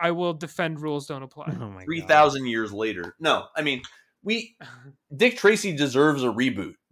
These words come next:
Speaker 3: but it just cannot happen until
Speaker 2: God.
Speaker 3: Warren Beatty is dead. And so,
Speaker 2: Does,
Speaker 3: like
Speaker 2: let me, let me just say it does not deserve a reboot. I don't, <laughs>
Speaker 3: Well, I
Speaker 2: not
Speaker 3: mean
Speaker 2: to,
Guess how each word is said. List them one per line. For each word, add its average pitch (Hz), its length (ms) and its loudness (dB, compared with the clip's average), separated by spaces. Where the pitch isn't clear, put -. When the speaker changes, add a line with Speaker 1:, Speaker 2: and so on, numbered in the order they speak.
Speaker 3:
but 117 260 4
it 131 40 -8
just 123 240 -10
cannot 135 300 2
happen 120 300 6
until 107 240 -2
Speaker 2:
God. 98 140 -4
Speaker 3:
Warren 113 240 2
Beatty 107 280 2
is 95 160 -6
dead. 90 480 0
And 95 180 -14
so, 98 380 4
Speaker 2:
Does, 165 220 -4
Speaker 3:
like - 120 -6
Speaker 2:
let 240 80 -12
me, 214 180 -14
let 220 80 -16
me 240 100 -12
just 214 160 -12
say 175 160 -4
it 156 120 -2
does 127 180 -8
not 117 260 -8
deserve 104 360 -16
a - 20 -18
reboot. 92 440 -14
I 127 140 4
don't, - 140 2
<laughs> - 120 2
Speaker 3:
Well, - 180 6
I - 20 -2
Speaker 2:
not - 160 0
Speaker 3:
mean - 180 -4
Speaker 2:
to, - 120 -4